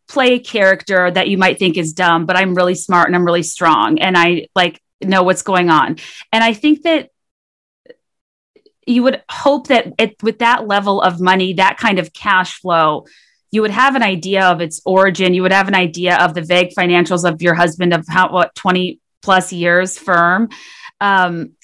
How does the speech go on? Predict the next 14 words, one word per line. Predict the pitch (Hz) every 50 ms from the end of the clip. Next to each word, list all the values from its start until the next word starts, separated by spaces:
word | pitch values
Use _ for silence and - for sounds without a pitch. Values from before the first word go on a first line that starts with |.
| -
it's | 214 233 233
just, | - 294 254
like, | 302 285 - -
I | 233 285
don't | 339 330 285
know. | 302 330 330 254 175
It, | 220 233 -
it's, | 240 - - - - - _ _ _ _ _ -
but | 208 214 262 254 208
at | 285 262 262
the | 277
same | 254 311 277 254
time, | 254 247 269 294 285 269
like, | 247 220 214